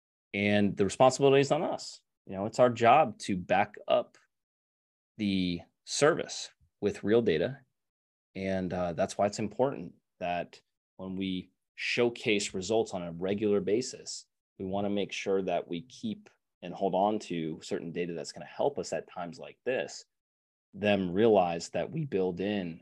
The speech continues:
accountability, uh, in the form of results. You know, this is why we track your baselines. This is why we track,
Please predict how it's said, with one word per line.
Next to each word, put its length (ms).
accountability, 1000
uh, 280
in 140
the 60
form 520
of 400
results. 600
You 80
know, 80
this 140
is 120
why 180
we 140
track 340
your 80
baselines. 480
This 160
is 140
why 200
we 120
track, 500